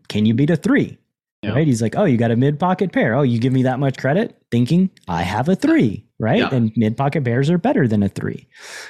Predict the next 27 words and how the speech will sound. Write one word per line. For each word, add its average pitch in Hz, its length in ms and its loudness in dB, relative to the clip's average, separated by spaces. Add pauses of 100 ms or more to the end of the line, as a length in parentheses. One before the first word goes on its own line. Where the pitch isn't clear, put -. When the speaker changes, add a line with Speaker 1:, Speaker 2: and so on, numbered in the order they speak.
(160)
Speaker 1:
Um, 110 600 0 (160)
and 127 180 4
then 117 560 2 (320)
sort 123 240 0
of 110 260 0 (120)
brain 127 400 2
being 117 240 2
frazzled 120 580 0 (140)
when 113 180 2
she 107 220 0
turns 113 260 0
her 110 80 0
hand 131 240 2
over 107 220 0
and 104 100 0
has 101 180 0
jack 90 280 -4
high 120 440 -2 (160)
a-, 110 40 -10
and 98 580 -2
attempts 117 380 -4
to, 117 100 -4
like, 98 180 -2
explain 135 440 0
it, 113 280 -2
much 113 320 -2
to, 104 400 0